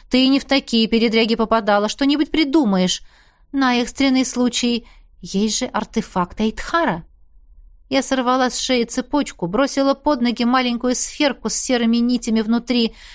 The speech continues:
и с силой наступила, разламывая хранилище портала, закрыла глаза. Сейчас нити переместят меня в поместье.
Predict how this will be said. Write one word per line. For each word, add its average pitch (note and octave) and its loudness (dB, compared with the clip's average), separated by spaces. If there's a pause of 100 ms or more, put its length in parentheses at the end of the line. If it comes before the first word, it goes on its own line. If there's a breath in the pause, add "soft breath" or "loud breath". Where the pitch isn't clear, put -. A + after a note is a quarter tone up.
(120)
и C#4 4
с - -2
силой E4 2
наступила, D#4 2
разламывая A3 0
хранилище A#3+ 0
портала, A3 0
закрыла C4+ 0
глаза. C4 2 (600 soft breath)
Сейчас - -4
нити E4+ 0
переместят C#4 0
меня D#4 0
в - -10
поместье. B3 0